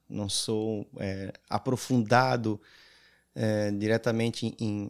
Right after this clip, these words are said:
num ponto desses, mas eu, eu gosto de ser multi, né? Não, não ser focado somente num, num ponto.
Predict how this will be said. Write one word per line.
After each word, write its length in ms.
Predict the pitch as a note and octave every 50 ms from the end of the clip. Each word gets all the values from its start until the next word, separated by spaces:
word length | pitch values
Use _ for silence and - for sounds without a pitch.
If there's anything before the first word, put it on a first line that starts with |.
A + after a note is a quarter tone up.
| - -
num 220 | A2 A2 A#2 A2+
ponto 360 | A2+ - A#2 A#2+ A#2+ A2+ -
desses, 640 | A2+ G2+ G#2 G#2 A#2+ C#3 C3 - - C3+ - - -
mas 340 | A#2 A#2+ A#2 A#2 A#2 G#2+ A#2
eu, 300 | A#2+ A#2+ A#2+ A#2 A2+ -
eu 160 | - A#2+ A#2+
gosto 420 | A#2 A#2 B2+ C3+ C#3 C3 - - A2+
de 160 | G#2+ G#2+ G#2+
ser 240 | - - B2 A#2 G#2+
multi, 520 | A2 A2 A#2+ B2+ B2 A2+ - - - G2+
né? 200 | G2 G2 G2 G2+
Não, 400 | G2+ G2+ G2 G2 G2 G2 G2+ G2+
não 200 | G2+ G2+ G#2 G#2
ser 400 | G2+ - - A2+ A2 G#2 - - -
focado 720 | - - - - - - A2+ F#2+ - - G#2+ G#2 G#2 G#2 G2
somente 440 | - - G#2 G#2 G#2 G#2+ - -
num, 160 | G#2+ G2+ G2 G2
num 220 | G2 G2 F#2+ F#2
ponto. 420 | - G#2 G#2+ A#2 C3 C#3 - -